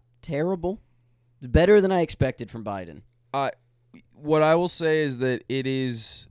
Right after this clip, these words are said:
Speaker 2: more, like, like you said, it's more progress than I expected, but holy fuck, not even close to an ideal situation.
Speaker 1: Yeah, not at all. It's more of the, uh,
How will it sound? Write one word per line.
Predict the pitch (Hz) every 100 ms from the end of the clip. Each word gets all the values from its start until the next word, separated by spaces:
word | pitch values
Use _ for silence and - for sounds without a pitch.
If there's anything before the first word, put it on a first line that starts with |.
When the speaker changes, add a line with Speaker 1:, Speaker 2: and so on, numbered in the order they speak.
| - _ -
Speaker 2:
more, | 123 123 127 135 -
like, | 135 131 120
like | 120 120
you | 117 127
said, | 123 127 117
it's | 113 139
more | 131 156
progress | - 131 127 131 147 -
than | 143
I |
expected, | 143 143 160 151 151 143
but | 113 107
holy | - 143 139 117
fuck, | 104 - - 127 107 113
not | 123 127
even | 120
close | 117 131 120
to | -
an | 113
ideal | 110 104 107
situation. | 113 - 87 82 -
Speaker 1:
Yeah, | 127 120 -
not | 98 113 110
at | 98
all. | 85 82 -
It's | 120 - -
more | 127 120 123
of | 117 104
the, | 110 107
uh, | 104 101 95